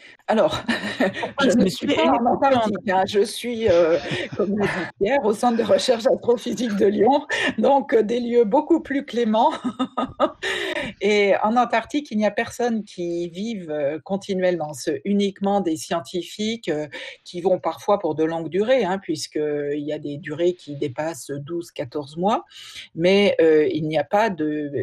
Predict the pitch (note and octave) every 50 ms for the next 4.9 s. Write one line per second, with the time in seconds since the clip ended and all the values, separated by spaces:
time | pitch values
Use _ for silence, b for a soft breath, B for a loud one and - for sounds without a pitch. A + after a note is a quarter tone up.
0 | - - - C3+ C#3 F#3 G3 G3+ G3 - F#3 E3 D#3+ E3 D#3+ E3+ F3 F#3 F#3 -
1 | - E3 D3+ C#3 C3+ C3+ A#2+ - D#3+ D3 E3 F3+ F#3 F3+ - - F#3+ F#3+ G3 F3
2 | D#3 C3 - - F#3 G3 F#3+ - F3+ F3 - - G#3+ G#3+ - - - D#3+ C#3+ -
3 | - F3+ F3 - D#3 D3 D#3 E3+ F3+ G3 - - - F#3+ G3 G#3+ A3 F#3+ D3+ C#3+
4 | D3 D#3 E3+ F#3+ F#3+ - - C#3 C#3+ C3+ E3 E3 F#3 F3+ E3+ D3 C3+ C#3